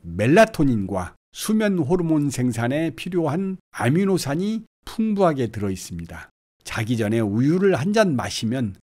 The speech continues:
숙면을 취하는 데 도움이 됩니다. 남성의 경우 우유를 마시면 남성 호르몬의 주요 성분인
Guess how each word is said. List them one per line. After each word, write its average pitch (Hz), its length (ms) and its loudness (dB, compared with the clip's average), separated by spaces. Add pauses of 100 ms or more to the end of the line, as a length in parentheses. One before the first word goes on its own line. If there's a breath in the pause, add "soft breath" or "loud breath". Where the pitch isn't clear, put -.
(120)
숙면을 202 680 2
취하는 165 520 0
데 165 260 0 (160)
도움이 113 520 -4 (100)
됩니다. 80 500 -10 (320)
남성의 208 600 2
경우 120 520 -2 (280)
우유를 131 380 2
마시면 117 760 0
남성 170 500 0
호르몬의 202 760 2 (120)
주요 214 300 4
성분인 143 680 2